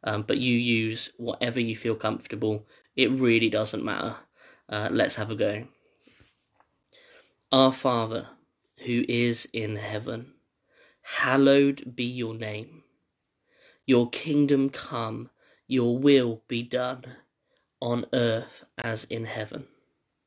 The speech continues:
Give us today our daily bread, and forgive us of our sins, as we forgive those who sin against us.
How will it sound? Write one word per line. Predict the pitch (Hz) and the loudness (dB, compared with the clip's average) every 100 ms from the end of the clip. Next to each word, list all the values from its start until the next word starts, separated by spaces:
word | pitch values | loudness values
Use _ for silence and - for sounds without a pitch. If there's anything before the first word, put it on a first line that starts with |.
| _ - - - 131 | _ -20 -20 -10 6
Give | 147 143 | 8 10
us | 165 156 - | 8 4 0
today | - 127 147 143 139 139 | -2 -2 0 2 2 0
our | 123 113 113 - | -6 -10 -8 -2
daily | 143 139 143 | 4 6 4
bread, | 139 127 131 135 131 | 2 0 0 0 0
and | 123 120 120 | -4 -6 -6
forgive | 131 127 151 151 | -10 -2 0 4
us | 156 156 - - _ _ _ _ | 4 2 -4 -8 _ _ _ _
of | 120 117 | -6 -4
our | 117 113 | -4 -4
sins, | - 120 110 - - - - _ _ _ _ - _ | -2 -2 -4 -6 -8 -8 -12 _ _ _ _ -20 _
as | 120 120 143 | -2 0 6
we | 139 135 | 6 6
forgive | 139 135 123 123 | 2 2 0 2
those | 123 117 110 110 - | 2 2 0 -8 -8
who | 131 117 | -4 -2
sin | - - 131 127 131 | -2 0 0 0 -4
against | - 120 110 117 - - | -6 -6 -4 -4 -8 -10
us. | 123 - - - | -10 -10 -10 -12